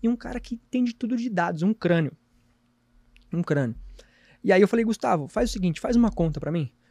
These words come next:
Quero saber qual é a taxa de acerto médio de todos os clientes." E aí o Gustavo ia, não ia, via só rico. X P rico e clear, X P rico clear. E nessa época ali a gente já tinha uma troca muito boa com a Bialino.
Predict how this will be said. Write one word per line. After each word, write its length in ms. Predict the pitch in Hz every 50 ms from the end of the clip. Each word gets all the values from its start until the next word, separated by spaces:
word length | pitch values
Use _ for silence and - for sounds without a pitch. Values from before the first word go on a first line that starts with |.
| -
Quero 120 | - 196 190
saber 200 | - 208 196 202
qual 140 | - - -
é 20 |
a 60 | -
taxa 260 | - - 226 - -
de 80 | 220 220
acerto 300 | 208 - 214 202 - 202
médio 200 | 196 202 196 180
de 60 | -
todos 220 | - 220 233 233 233
os 100 | 226 -
clientes." 340 | - - 131 127 - - - _ - - - _ _ _ _ _ _ _ _ _ _ _ - - _ -
E 40 | 139
aí 60 | 147
o 40 | 156
Gustavo 320 | 151 - - 160 160 147 151
ia, 140 | 165 180 - _ _ _ _ _ -
não 220 | 175 175 196 202
ia, 100 | 220 233
via 200 | 214 233 247 240
só 140 | - - 180
rico. 320 | 135 147 147 - - - _ _ _ _ _ _ _ _ _ _ _ _ _ _
X 200 | - - - -
P 140 | - 165 165
rico 240 | 151 175 - - 165
e 20 |
clear, 260 | - - 131 - 143
X 160 | - - -
P 120 | - - 135
rico 220 | 156 170 - -
clear. 200 | - - 135 - - - - - _ -
E 40 | 160
nessa 260 | 165 165 - - 180
época 280 | 170 170 - - -
ali 160 | 180 160 147 165
a 60 | 165
gente 160 | 165 175 -
já 80 | 185 170
tinha 200 | - - 180 180
uma 120 | 175 160
troca 280 | - - 175 - - 151
muito 220 | 160 170 - 160
boa 180 | 151 160 156 151
com 120 | - 143
a 60 | 139
Bialino. 440 | 143 147 156 139 131 143 180 226